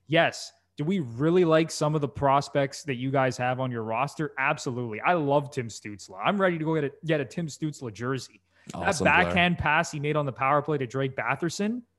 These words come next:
Speaker 1: disgusting.
Speaker 2: Worst fucking tape job in the league, but I love that
Speaker 1: Oh.
Speaker 2: kid. <laughs>
Speaker 1: Oh, yeah. Oh, that tape job is something else, eh?
Speaker 2: Anyways, yeah.
Speaker 1: But, yeah, it's just, like, I think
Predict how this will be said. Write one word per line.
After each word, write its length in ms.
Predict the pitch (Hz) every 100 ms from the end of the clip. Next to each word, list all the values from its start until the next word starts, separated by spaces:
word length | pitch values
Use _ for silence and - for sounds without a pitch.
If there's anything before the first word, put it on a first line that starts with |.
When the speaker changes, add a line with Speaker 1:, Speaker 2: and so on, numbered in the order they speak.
| -
Speaker 1:
disgusting. 760 | 180 - 156 117 - 113 101 - _ - -
Speaker 2:
Worst 400 | 104 131 151 -
fucking 360 | 147 139 147
tape 220 | 131 107 107
job 300 | 127 113 113
in 120 | 110
the 80 | 101
league, 280 | 92 107 120
but 120 | 104
I 80 | 95
love 220 | 95 82
that 200 | 85 113 -
Speaker 1:
Oh. 140 | - 135
Speaker 2:
kid. 260 | 156 190 -
<laughs> 80 | _ _ _ -
Speaker 1:
Oh, 100 | 170
yeah. 180 | 147 135
Oh, 80 |
that 240 | 131 156 135
tape 260 | 147 135
job 280 | 113 120 117
is 80 | 117
something 360 | - 120 107 104
else, 340 | 104 95 -
eh? 180 | 98 120
Speaker 2:
Anyways, 500 | 95 82 82 90 -
yeah. 260 | 90 82 80 -
Speaker 1:
But, 120 | 214
yeah, 180 | 196 190
it's 120 | 190
just, 200 | 254 -
like, 320 | 226 196 - - _ _ _ _ _
I 120 | 202
think 400 | 208 233 175 -